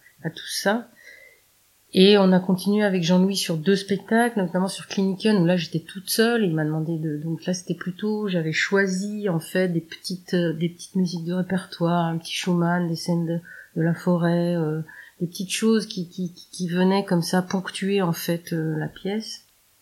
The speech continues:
Et puis la rencontre avec François Verret, ça a été autre chose, parce que c'est lui qui m'a vraiment poussée à,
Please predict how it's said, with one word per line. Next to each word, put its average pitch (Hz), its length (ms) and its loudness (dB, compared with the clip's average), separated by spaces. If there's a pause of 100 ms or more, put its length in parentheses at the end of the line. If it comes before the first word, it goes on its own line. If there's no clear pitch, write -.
(240)
Et 175 80 2
puis 226 180 0
la 202 140 8
rencontre 180 320 0
avec 175 120 0
François 180 300 -2
Verret, 175 300 0
ça 214 160 -4
a - 20 0
été 175 260 -2
autre 180 260 -2
chose, 220 280 -2
parce - 160 -18
que 170 100 -12
c'est 170 200 -6
lui 180 200 -6
qui - 140 -6
m'a 160 140 2
vraiment 180 420 0
poussée 208 540 -2
à, 147 260 -2